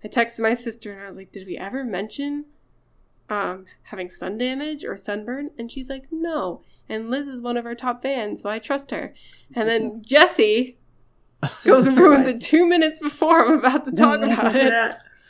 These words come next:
Speaker 2: Well, to be fair, I've been having this battle internally in my head since, like, episode two.
Speaker 1: So,
Speaker 2: So.
Speaker 1: I have a notebook that I started with this. And on the very first page, I wrote down a few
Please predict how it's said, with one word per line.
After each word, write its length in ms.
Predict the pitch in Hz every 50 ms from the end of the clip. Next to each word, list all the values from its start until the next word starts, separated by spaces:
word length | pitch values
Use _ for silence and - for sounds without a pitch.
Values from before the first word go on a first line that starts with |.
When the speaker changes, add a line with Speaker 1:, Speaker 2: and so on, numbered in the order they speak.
| _ _ _ -
Speaker 2:
Well, 120 | - 147
to 100 | - 170
be 80 | 165 190
fair, 300 | - - 190 185 175 139
I've 140 | 123 127 127
been 120 | 147 135
having 300 | 127 143 139 139 139 131
this 160 | 127 120 120 -
battle 460 | - 123 120 123 120 117 113 113 113
internally 640 | - 127 117 107 - - 131 123 120 117 117 113 110
in 80 | 104
my 140 | 107 107 107
head 340 | 101 107 113 117 107 104 104
since, 280 | - - 110 107 - -
like, 140 | 110 110 113
episode 420 | 113 104 - - 117 98 98 -
two. 280 | - - 123 110 - - _ _ _ _ - _ - - - _ _
Speaker 1:
So, 380 | - - 302 277 277 277 254
Speaker 2:
So. 220 | - - - - - - -
Speaker 1:
I 140 | 247 247 269
have 160 | 302 330 302
a 60 | 302 285
notebook 640 | 262 247 247 247 247 - - 190 190 165 - - - - _ _ _ _ _ _ _ _ _ _ _ -
that 120 | - 202
I 80 | 202 214
started 500 | 214 - 220 208 208 202 208 208 202 -
with 160 | 214 208 -
this. 400 | - - - - 240 - - _ _ _ _ -
And 140 | 240 240 240
on 140 | 247 254 247
the 60 | 233
very 260 | 247 - 226 233 240
first 320 | 254 254 - 277 277 277 -
page, 260 | - 269 226 214 208
I 80 | 220 214
wrote 200 | 214 208 208 202
down 160 | 220 202 196
a 60 | 208
few 500 | 202 - - 226 226 226 220 220 214 214